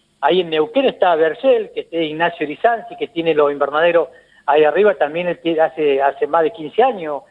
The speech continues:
hidroponía. Y bueno, como todo, lo que pasa es que tenemos que sacarnos un poco esto, ¿no? De, de que, de que, ¿cómo se llama? De,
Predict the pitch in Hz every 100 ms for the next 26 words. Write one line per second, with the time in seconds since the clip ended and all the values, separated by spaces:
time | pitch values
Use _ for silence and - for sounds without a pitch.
0 | _ - 147 151 151 214 180 196 208 -
1 | _ _ _ _ _ _ _ _ _ 214
2 | 214 226 311 302 285 226 247 359 269 202
3 | 190 254 269 226 220 226 233 214 214 220
4 | 226 220 202 220 226 214 214 208 202 190
5 | 214 196 175 160 147 _ _ _ _ 160
6 | 160 - 160 156 151 147 139 - _ _
7 | - 165 160 151 185 175 190 202 175 160
8 | 151 143 139 135 131